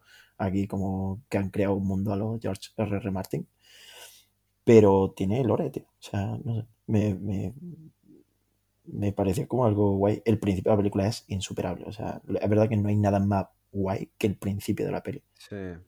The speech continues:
Speaker 1: O sea,
Speaker 2: sí.
Speaker 1: toda la, la frase esta me, me la apunté, la frase esta que le dice Dios al conejo, porque la historia es como de que, eh, Dios crea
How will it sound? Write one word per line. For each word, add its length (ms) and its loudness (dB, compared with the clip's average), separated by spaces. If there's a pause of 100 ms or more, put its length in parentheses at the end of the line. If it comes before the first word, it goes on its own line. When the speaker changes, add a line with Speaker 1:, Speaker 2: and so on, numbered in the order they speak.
(140)
Speaker 1:
O 60 -14
sea, 220 4
Speaker 2:
sí. 0 -
Speaker 1:
toda 140 2
la, 260 4
la 160 6
frase 320 2
esta 260 6
me, 540 2
me 160 0
la 80 2
apunté, 320 -2
la 100 -2
frase 260 -4
esta 160 -2
que 80 0
le 100 4
dice 580 0 (680)
Dios 600 2 (400)
al 340 2
conejo, 540 -4
porque 300 -2
la 100 -4
historia 320 2
es 60 0
como 200 0
de 100 0
que, 280 0 (880)
eh, 360 2
Dios 300 4
crea 320 4